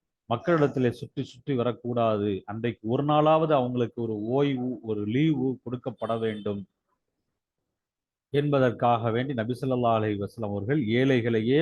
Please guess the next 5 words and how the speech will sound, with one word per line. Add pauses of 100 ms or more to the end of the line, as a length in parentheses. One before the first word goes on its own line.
(120)
முதன்மைப்படுத்தியிருக்கிறார்கள் (180)
என்பதை (760)
நாம் (160)
புரிந்து
கொள்ள